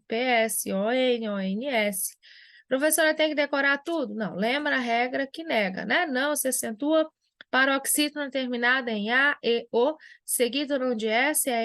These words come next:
M, E, N, S. E memoriza os exemplos. Tenta memorizar pelo menos aí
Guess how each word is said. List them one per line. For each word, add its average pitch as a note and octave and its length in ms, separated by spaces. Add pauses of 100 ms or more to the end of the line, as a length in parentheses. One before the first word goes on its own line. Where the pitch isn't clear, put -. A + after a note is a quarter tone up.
(160)
M, D#4 200
E, B3+ 280
N, D#4+ 120
S. G#3 360 (320)
E D4 120
memoriza D4 560
os C4+ 100
exemplos. B3 840
Tenta C4 300
memorizar A#3+ 640
pelo B3 200
menos A#3 380
aí B3 260